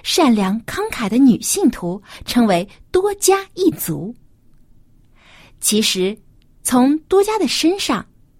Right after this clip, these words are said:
我们能体会到身为一名基督徒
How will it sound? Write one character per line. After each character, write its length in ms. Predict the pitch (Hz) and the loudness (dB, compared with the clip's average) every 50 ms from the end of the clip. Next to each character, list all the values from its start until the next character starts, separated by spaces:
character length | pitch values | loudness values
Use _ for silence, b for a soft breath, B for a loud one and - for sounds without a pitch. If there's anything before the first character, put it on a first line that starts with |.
| _ _ _ | _ _ _
我 100 | - 294 | 2 4
们 120 | 294 302 302 | 4 6 6
能 160 | 311 320 339 403 403 | 4 4 2 0 -4
体 280 | - - - - 180 - - | -10 -12 -10 -10 -10 -12 -12
会 240 | - - - 359 262 | -8 0 0 0 2
到 260 | 202 202 170 170 170 - _ _ _ _ b b b b b | 0 -2 -6 -6 -10 -14 _ _ _ _ b b b b b
身 240 | - - - 277 269 | -6 0 2 2 4
为 160 | 262 240 240 | 4 2 2
一 120 | - 269 254 | 2 2 2
名 240 | 214 196 190 214 226 | 2 2 2 0 -2
基 160 | - 311 320 | 2 0 2
督 200 | - 339 339 330 | 4 4 2 0
徒 320 | - - 196 180 208 247 | 0 -2 -4 -4 -4 -6